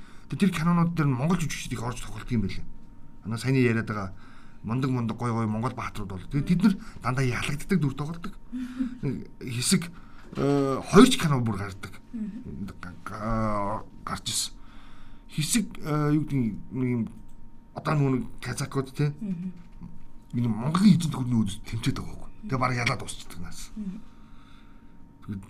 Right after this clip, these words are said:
Speaker 1: тэр, тэр чи юуг харуулж ийм гэхээр Казахстанчууд, тэ?
Speaker 2: Мгм.
Speaker 1: Казакууд өөрсдөө юм баатарлаг үндэстэн байсан мэтэр. А, гэтэл яг үнэн чанартай бол монголчууд тэдгээр нөхдүүдийг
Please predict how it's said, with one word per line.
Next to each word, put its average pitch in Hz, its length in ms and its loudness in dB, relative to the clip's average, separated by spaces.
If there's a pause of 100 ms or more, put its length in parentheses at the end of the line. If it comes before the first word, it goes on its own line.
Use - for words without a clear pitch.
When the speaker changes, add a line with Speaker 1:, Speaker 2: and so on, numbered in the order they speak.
Speaker 1:
тэр, 131 160 -2
тэр 185 240 4
чи 180 80 6
юуг 202 240 12
харуулж 135 300 2
ийм 123 100 2
гэхээр 120 160 -2
Казахстанчууд, - 840 0 (280)
тэ? 147 160 4
Speaker 2:
Мгм. - 360 -10
Speaker 1:
Казакууд 127 520 -4
өөрсдөө 127 400 4
юм 110 80 6 (400)
баатарлаг 127 400 -6
үндэстэн 117 360 -2
байсан 113 280 0
мэтэр. 98 280 -4 (960)
А, 107 120 -6
гэтэл 143 320 4
яг 151 240 8
үнэн 165 240 8
чанартай 170 420 2
бол 107 260 0 (440)
монголчууд 120 480 -2 (320)
тэдгээр 131 240 2
нөхдүүдийг 117 440 0